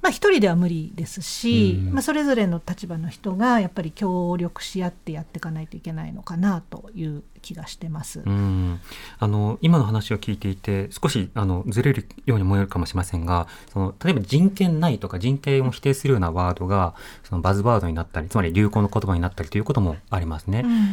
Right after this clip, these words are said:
Speaker 1: ん。
Speaker 2: で、なおかつ人権とか、あるいはコンプライアンスとか、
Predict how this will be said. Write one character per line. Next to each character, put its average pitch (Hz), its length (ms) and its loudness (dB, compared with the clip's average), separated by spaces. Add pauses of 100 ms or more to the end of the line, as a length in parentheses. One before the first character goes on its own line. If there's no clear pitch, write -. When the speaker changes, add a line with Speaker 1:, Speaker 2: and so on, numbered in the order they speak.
(120)
Speaker 1:
ん。 - 20 0
Speaker 2:
で、 151 100 4
な 165 100 6
お 156 40 2
か 131 120 2
つ 131 260 2
人 135 220 2
権 151 300 0
と 143 80 0
か、 98 140 0
あ 107 40 2
る 107 60 2
い 92 40 0
は - 60 -4
コ - 140 0
ン 147 80 2
プ - 100 0
ラ 151 120 4
イ 101 140 0
ア 80 100 -2
ン 80 100 -4
ス - 80 -14
と - 140 0
か、 101 340 2